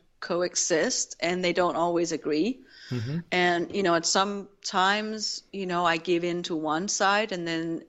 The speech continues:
Speaker 1: I have to swing back over on the other side to create <laughs> a little bit of balance. And
Speaker 2: <laughs>
Speaker 1: we could, we could get back to that, 'cause I'm sure that that's probably part of where I'm at now. Uh,
Speaker 2: Yeah, let's, so
Speaker 1: but
Speaker 2: let's move on to your, um,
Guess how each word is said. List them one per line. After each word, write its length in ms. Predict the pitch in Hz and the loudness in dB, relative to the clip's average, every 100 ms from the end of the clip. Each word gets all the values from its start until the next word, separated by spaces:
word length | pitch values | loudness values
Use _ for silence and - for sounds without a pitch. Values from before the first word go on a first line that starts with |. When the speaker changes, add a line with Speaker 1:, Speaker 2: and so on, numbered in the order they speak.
| _ | _
Speaker 1:
I 60 | - | -4
have 220 | 170 170 - | 0 -2 -2
to 80 | |
swing 360 | 160 - 165 160 | -4 -2 -2 0
back 340 | 151 139 - - | 2 0 -2 -6
over 300 | 160 156 160 | -6 -4 -4
on 200 | - 156 | -4 -4
the 140 | - | -4
other 240 | - 160 165 | -2 -2 0
side 380 | - - - - | 0 2 0 -4
to 100 | - | -8
create 460 | - 165 - 180 | 0 2 4 2
<laughs> 60 | 196 | 2
a 60 | 180 | -2
little 220 | 202 196 | -2 -2
bit 180 | 175 156 | 0 -4
of 160 | 165 | 0
balance. 580 | 151 139 175 165 - 143 | 2 2 2 -2 -2 -4
And 260 | 175 170 - - | 0 -2 -4 -12
Speaker 2:
<laughs> 160 | - - | -14 2
Speaker 1:
we 100 | 233 | 4
could, 300 | 311 - - | 4 0 0
we 120 | 254 | 2
could 200 | 262 233 | 2 2
get 180 | 233 214 | 2 2
back 280 | 202 196 - | 2 2 0
to 120 | 190 | -10
that, 320 | 175 170 - | -4 -4 -4
'cause 160 | - 185 | -10 -12
I'm 140 | 180 | -10
sure 240 | 175 208 190 | -6 -4 -4
that 180 | 180 | -4
that's 460 | 185 185 - - - - - - - | -2 -4 -4 -10 -10 -20 -20 -20 -2
probably 420 | 202 185 175 170 | 2 2 2 -4
part 320 | - 190 180 | 0 4 4
of 180 | 175 165 | 2 -4
where 160 | 175 170 | -2 0
I'm 200 | 165 165 | -2 0
at 240 | 170 - | 0 2
now. 440 | 175 185 - - 170 - | 2 2 0 -6 -12 -14
Uh, 420 | 175 170 160 151 165 - _ - | -10 -8 -8 -8 -10 -16 _ -2
Speaker 2:
Yeah, 200 | 269 202 | 2 4
let's, 260 | 196 220 | 2 -2
so 140 | - 196 | 2 4
Speaker 1:
but 100 | 214 | 4
Speaker 2:
let's 220 | 233 - | 2 -2
move 180 | 247 220 | -4 0
on 220 | 208 196 | 0 0
to 100 | 185 | 0
your, 340 | 185 165 147 135 | 2 4 6 4
um, 440 | 127 120 117 107 | 2 -2 -4 -8